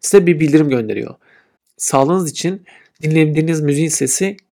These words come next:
düşürülmüştür." diyor. Gerçekten yüzde otuz, yüzde otuz civarında düşürüyor. Ve bunu yapmasının sebebi sağlıkla ilgili. Çünkü sonra baktım ki gerçekten de çok uzun süre boyunca, özellikle günlük olarak otuz dakika civarında diyorlar.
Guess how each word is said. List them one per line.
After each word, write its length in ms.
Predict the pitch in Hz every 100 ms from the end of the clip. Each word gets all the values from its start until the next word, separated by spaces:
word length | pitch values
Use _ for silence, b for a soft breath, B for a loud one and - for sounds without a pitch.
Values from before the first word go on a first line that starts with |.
| -
düşürülmüştür." 720 | 131 - 127 123 - 120 110
diyor. 160 | - 156 _ _ _ _ _ _ _ -
Gerçekten 300 | 151 143 131
yüzde 180 | 123 135
otuz, 260 | 135 135 135 - _ -
yüzde 240 | 135 120 139
otuz 240 | 143 143
civarında 360 | 127 120 139 123
düşürüyor. 420 | - 117 110 98 _ b b b b 131
Ve 120 | 135
bunu 140 | 180
yapmasının 460 | 190 180 175 - 196
sebebi 400 | - 143 156 202
sağlıkla 500 | - 165 160 170 127
ilgili. 240 | 117 180
Çünkü 240 | 180 170 -
sonra 240 | 190 202
baktım 340 | 196 180 262
ki 300 | 208 - 113 B B B B -
gerçekten 480 | 180 226 - 143
de 160 | 120 117 _ -
çok 220 | - 233 _ -
uzun 260 | 156 143 214
süre 320 | - 135 117
boyunca, 340 | 110 104 - -
özellikle 300 | 139 170 175
günlük 380 | 135 151 196 175
olarak 340 | 123 113 _ b b -
otuz 300 | 147 202 170
dakika 300 | 156 - 147
civarında 440 | 135 127 131 139
diyorlar. 400 | 123 107 151 -